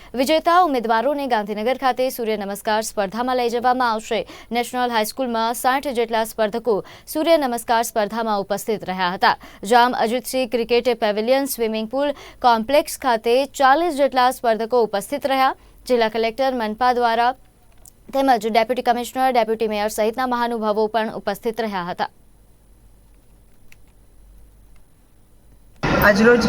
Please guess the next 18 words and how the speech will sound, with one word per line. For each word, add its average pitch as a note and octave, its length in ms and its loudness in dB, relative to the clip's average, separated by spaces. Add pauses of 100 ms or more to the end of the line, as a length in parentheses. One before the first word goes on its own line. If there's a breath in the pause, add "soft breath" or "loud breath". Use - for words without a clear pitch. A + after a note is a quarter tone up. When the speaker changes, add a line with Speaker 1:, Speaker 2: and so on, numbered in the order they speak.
(120)
Speaker 2:
જિલ્લા G#3 200 6
કક્ષાનો G#3+ 460 4 (140)
કાર્યક્રમ, F#3+ 440 6
અ, F#3 840 4
સમાપન G#3+ 460 6
થયો. G#3+ 240 4 (480)
અ, G3+ 80 6 (140)
એમાં G#3+ 580 8 (460)
આપણા G#3+ 220 6
માનનીય G#3 520 6 (220)
કલેક્ટર G3+ 260 6
સાહેબ G#3 260 4
શ્રી A3+ 240 4 (340)
ઉપસ્થિત A3+ 380 4
રહ્યા, G#3+ 280 6 (180)
સાથે G3 200 6
પ્રાંત F#3+ 280 4
સાહેબ, G#3+ 240 6